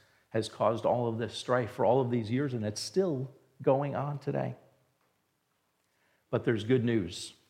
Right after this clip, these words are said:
In Genesis chapter seventeen, God confirms his covenant with Abram. He's now ninety-nine years old,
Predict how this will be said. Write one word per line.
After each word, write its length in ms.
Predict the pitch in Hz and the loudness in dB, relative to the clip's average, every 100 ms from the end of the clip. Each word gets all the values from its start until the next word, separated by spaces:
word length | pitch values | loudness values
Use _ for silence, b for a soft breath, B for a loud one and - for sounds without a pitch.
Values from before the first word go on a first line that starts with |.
| b b b b b | b b b b b
In 160 | 143 135 | 2 8
Genesis 760 | 151 156 147 - 147 - - - b b | 10 8 6 4 2 0 -10 -16 b b
chapter 400 | - 151 135 131 | 4 6 6 2
seventeen, 880 | 123 - 135 127 117 139 113 107 104 - - _ _ _ b b b b | 2 4 4 4 0 2 2 0 -4 -12 -20 _ _ _ b b b b
God 300 | 147 147 156 | 12 12 10
confirms 680 | 175 156 - 151 156 156 - | 6 4 6 6 6 4 4
his 420 | 151 139 127 - | 4 2 0 -8
covenant 520 | - 156 131 123 113 - - b b b - | 4 4 6 2 2 -4 -16 b b b 8
with 280 | 143 143 | 8 8
Abram. 540 | 151 170 139 113 92 104 b b | 6 6 8 2 2 -6 b b
He's 260 | 185 175 151 | 4 6 8
now 360 | 160 160 160 | 8 10 8
ninety-nine 1120 | 143 143 165 190 180 175 156 143 151 151 156 143 | 6 6 8 6 6 6 4 4 2 0 0 2
years 400 | 139 139 135 127 | 4 4 0 0
old, 540 | 127 131 104 85 82 | 2 4 2 -2 -8